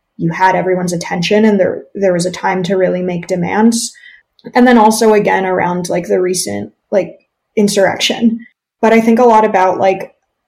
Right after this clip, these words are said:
I listened to an interview with Ta-Nehisi Coates around the issue of Vanity Fair that he guest edited. And he was like, "If I weigh in on everything every day on social media, I don't get to do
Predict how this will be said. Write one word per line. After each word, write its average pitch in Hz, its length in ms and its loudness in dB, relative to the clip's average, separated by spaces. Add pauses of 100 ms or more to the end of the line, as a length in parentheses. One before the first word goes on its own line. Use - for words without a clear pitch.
I 208 80 0
listened 196 320 0
to 208 100 0
an 208 80 2
interview 190 880 0
with 214 140 -4
Ta-Nehisi 190 640 -6
Coates 180 380 -6
around 180 500 -4 (540)
the 196 380 0
issue 185 380 0
of 185 140 -2
Vanity 185 380 -4
Fair - 340 -2
that 208 100 0
he 226 400 0
guest 208 320 0
edited. 214 440 0
And 196 120 0
he 202 140 0
was 190 180 0
like, 185 320 -2 (260)
"If 220 120 -4
I 220 100 4
weigh 196 420 4
in 185 280 -4
on 185 160 -2
everything 185 800 -4
every 190 260 -2
day 180 160 0
on 185 140 -6
social 190 340 -6
media, 190 480 0
I 208 80 0
don't 185 300 -4
get 190 180 -2
to 185 120 -4
do 175 500 -4